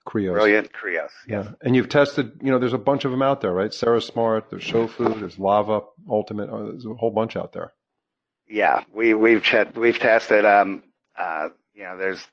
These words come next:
Speaker 2: Tetric, which is very similar, um, by Ivoclar. G C has Serasmart. Shofu has its own block. Vita has Enamic. So there's, there's several out there. I'm sure you've heard of Lava, which, um,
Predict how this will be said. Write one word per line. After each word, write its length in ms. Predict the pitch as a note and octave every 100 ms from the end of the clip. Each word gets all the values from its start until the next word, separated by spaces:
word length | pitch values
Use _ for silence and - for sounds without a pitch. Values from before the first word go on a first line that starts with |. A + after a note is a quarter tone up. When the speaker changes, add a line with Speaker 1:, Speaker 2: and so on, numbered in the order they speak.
| _
Speaker 2:
Tetric, 500 | - A#2+ - C3 C3 -
which 220 | G2+ A2
is 120 | G#2+ G2
very 300 | A2 A2 F#2+
similar, 720 | A#2+ A2 A2 G#2+ G#2+ G#2 -
um, 340 | F#2+ F#2 F#2+
by 160 | F2+ F2
Ivoclar. 920 | D2 G#2+ G#2+ - A2 G#2+ G#2+ G#2 G2+
G 200 | - A2
C 300 | G#2 A2 G#2+
has 200 | G2+ G2+
Serasmart. 840 | F2+ G#2 G#2 G2+ - G#2 G#2 G2+ G2+ _ _ - - -
Shofu 440 | A2+ G#2+ A#2 A2
has 260 | G#2 G#2+ G2
its 200 | G#2 -
own 220 | G#2 G2+
block. 440 | G2 G2 G2+ G2 F#2
Vita 300 | G#2 G#2+ G#2
has 260 | G2+ G2
Enamic. 640 | F#2+ F#2 G2+ G#2 G2+ G2+
So 160 | - G#2
there's, 280 | G#2+ A2 G2+
there's 200 | A2+ G#2
several 420 | - A#2+ A2+ G#2
out 180 | G#2 G#2
there. 160 | G#2+
I'm 140 | G#2+ G#2+
sure 340 | - A#2 A2 - - _ _ -
you've 160 | A2
heard 180 | A#2 A2
of 80 | G2+
Lava, 680 | F#2+ G2 G2+ G2 G2+ G2 -
which, 380 | G#2 G2+ - -
um, 400 | F#2 F2+ F2 E2+